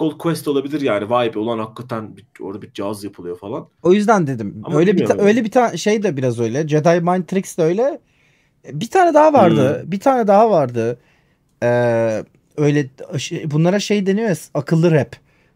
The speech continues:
Speaker 2: falan deniyor. Bir tane daha vardı. Öyle mi?
Speaker 1: Tabii,
Speaker 2: Hatırlamıyorum
Speaker 1: tabii.
Speaker 2: şu anda.
Speaker 1: Tabii. Ee, evet abi. Yani bu arada, e,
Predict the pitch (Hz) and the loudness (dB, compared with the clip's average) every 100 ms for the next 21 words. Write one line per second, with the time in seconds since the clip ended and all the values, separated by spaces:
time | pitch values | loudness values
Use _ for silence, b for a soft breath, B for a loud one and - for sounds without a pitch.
0 | _ 127 127 139 143 185 214 185 190 247 | _ -2 0 0 -2 -4 -6 -6 -4 -4
1 | 208 202 202 160 131 160 208 160 123 - | 0 0 0 -2 -2 -2 0 0 2 2
2 | 139 110 - 120 113 101 101 - _ _ | 2 2 -2 -6 -4 -4 -6 -8 _ _
3 | _ _ _ _ _ _ _ _ _ _ | _ _ _ _ _ _ _ _ _ _
4 | _ _ _ _ _ _ _ _ _ 113 | _ _ _ _ _ _ _ _ _ -12
5 | 101 98 _ _ _ _ _ _ _ _ | -10 -14 _ _ _ _ _ _ _ _
6 | _ _ _ _ _ _ _ - 104 85 | _ _ _ _ _ _ _ -14 -10 -8
7 | 82 62 - - - 87 - 117 117 - | -8 -10 -14 -18 -16 -14 -4 0 0 0
8 | 98 92 87 113 120 131 147 226 208 147 | -4 -4 -6 -2 -2 0 4 4 4 2
9 | 196 - - _ - 120 113 110 | 0 0 -8 _ -8 -4 0 0